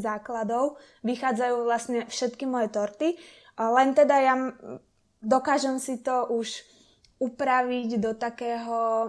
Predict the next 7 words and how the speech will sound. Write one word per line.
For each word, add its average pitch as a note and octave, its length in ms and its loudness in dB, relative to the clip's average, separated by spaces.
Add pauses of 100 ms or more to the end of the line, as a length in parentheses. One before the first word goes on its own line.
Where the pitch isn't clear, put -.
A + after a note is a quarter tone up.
do A3 240 -2
takého A#3 460 -6
iného A#3+ 380 -2
tvaru, A#3+ 540 2
do A3+ 160 2
inej B3 320 0
formy, B3 680 2